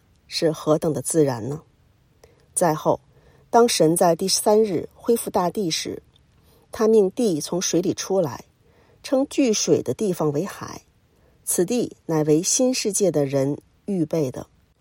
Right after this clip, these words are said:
前此的邪鬼何往呢？我们自然的搭语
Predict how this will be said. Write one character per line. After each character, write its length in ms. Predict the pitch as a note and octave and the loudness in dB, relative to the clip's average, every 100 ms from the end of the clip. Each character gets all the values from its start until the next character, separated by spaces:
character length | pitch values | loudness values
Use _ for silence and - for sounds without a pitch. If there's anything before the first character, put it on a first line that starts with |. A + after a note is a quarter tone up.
| _ _ _ | _ _ _
前 300 | - A3 A3 | 0 2 4
此 160 | C#4 E3 | 2 0
的 140 | D#3 | 0
邪 280 | D#3+ D3 F#3 | 0 0 0
鬼 260 | - A#2 - _ _ | 0 -4 -6 _ _
何 240 | - D#3+ F#3+ | -6 0 0
往 200 | E3 B2 | 0 -2
呢？ 180 | D#3 F#3 _ _ _ _ _ _ - _ - | -6 -8 _ _ _ _ _ _ -20 _ -6
我 80 | F3 | -2
们 120 | G3 | 0
自 180 | - A#3 | 4 4
然 160 | F3 | 4
的 120 | F#3 | 0
搭 280 | F3 G#3 G#3 | -2 -2 -2
语 220 | F#3 - | -4 -8